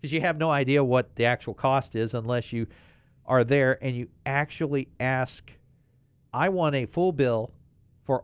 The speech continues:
all of the services that you've provided, and you better not leave anything out."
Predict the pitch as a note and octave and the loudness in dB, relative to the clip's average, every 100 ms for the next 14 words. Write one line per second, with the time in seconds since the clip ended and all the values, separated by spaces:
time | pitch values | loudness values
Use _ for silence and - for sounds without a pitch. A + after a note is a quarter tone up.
0 | - D3 G3+ F#3 E3 F3 D#3 D#3 C3+ A#2+ | 2 4 6 4 -2 -2 0 -2 -2 -4
1 | A2 B2 D#3+ - F#3 E3 F#3+ C#3+ A#2 G#2+ | -2 0 -2 0 0 2 2 2 -2 -4
2 | - - _ B2 A#2+ A2+ D3+ E3 E3 D#3 | -16 -20 _ -6 -4 2 6 6 6 2
3 | D3 C#3 C3+ C3+ A#2+ C3 A#2+ A2 D#2+ - | 0 0 0 -2 -2 -4 -2 -4 -6 -12